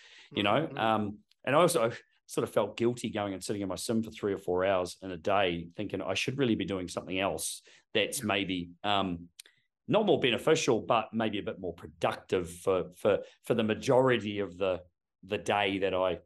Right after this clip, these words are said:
Speaker 1: you know, and the things I do
Speaker 2: Yeah.
Speaker 1: during a day. So that, that was a, that's a big shift. That tech is huge, but obviously that tech and sim tech,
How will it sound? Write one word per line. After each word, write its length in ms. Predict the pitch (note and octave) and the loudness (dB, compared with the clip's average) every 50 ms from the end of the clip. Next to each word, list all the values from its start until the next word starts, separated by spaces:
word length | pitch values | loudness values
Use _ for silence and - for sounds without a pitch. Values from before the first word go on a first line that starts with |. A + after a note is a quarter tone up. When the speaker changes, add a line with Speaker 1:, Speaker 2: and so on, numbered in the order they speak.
| _ _ - | _ _ -10
Speaker 1:
you 80 | G2 | -8
know, 160 | F#2+ F2+ E2+ E2+ - - _ _ _ _ | -6 -6 -6 -8 -12 -18 _ _ _ _
and 220 | - G#2 G#2 G2+ F#2 | -6 -6 -4 -2 -2
the 60 | F#2+ | 0
things 280 | - B2 A2 F#2 E2 | 0 0 0 0 0
I 100 | F#2+ F#2 | -2 -4
do 180 | F2+ F2 G2 F#2 | -2 -4 -4 -6
Speaker 2:
Yeah. 80 | F2+ F2 | -6 -6
Speaker 1:
during 240 | G2 F2 F2 F2 | -8 -8 -6 -8
a 60 | E2 E2 | -8 -6
day. 280 | E2 G#2+ G2+ F#2 E2+ D#2+ - - - - - - | -4 -4 -4 -4 -4 -8 -12 -20 -20 -20 -20 -6
So 140 | - - E3+ | 0 4 4
that, 260 | E3+ A3+ A#3+ A3+ A#3 | 6 6 4 4 2
that 140 | - G#3 G3+ | 2 2 4
was 160 | F#3 G3 D3 | 4 4 4
a, 200 | E3+ D3+ B2+ - - | 4 4 4 2 0
that's 200 | D#3+ F3+ E3+ - | -2 0 0 0
a 40 | - | 0
big 280 | C3 - D#3+ D3 B2+ - | 2 2 2 2 2 -2
shift. 480 | - - E3 E3+ F#3 - - - - _ _ _ | -2 0 0 0 0 -2 -10 -18 -20 _ _ _
That 220 | - C#3+ C#3 - - | 0 0 0 0 -4
tech 280 | - - D3 C3+ - | -4 -2 -2 0 0
is 180 | C3+ G#2+ - - | -2 -2 -2 0
huge, 260 | - C#3+ C#3+ C3+ - | 2 2 2 2 2
but 120 | - C3+ A#2+ | 0 2 2
obviously 300 | D3 C3 B2+ - B2+ A2+ A2+ | 2 0 -2 -4 -6 -4 -2
that 240 | C3 C#3 - - - | -2 -2 -2 -4 -8
tech 240 | - - C3 A#2 B2+ - - _ _ _ - _ _ - | -8 -6 -4 -4 -6 -8 -14 _ _ _ -20 _ _ -4
and 140 | A2 G#2+ | -4 -4
sim 420 | G#2 - - - D#3 D3+ D3 C#3 C3+ | -4 -2 0 2 2 4 4 2 0
tech, 260 | - - A2+ F#2+ - | 0 -2 -2 -4 -4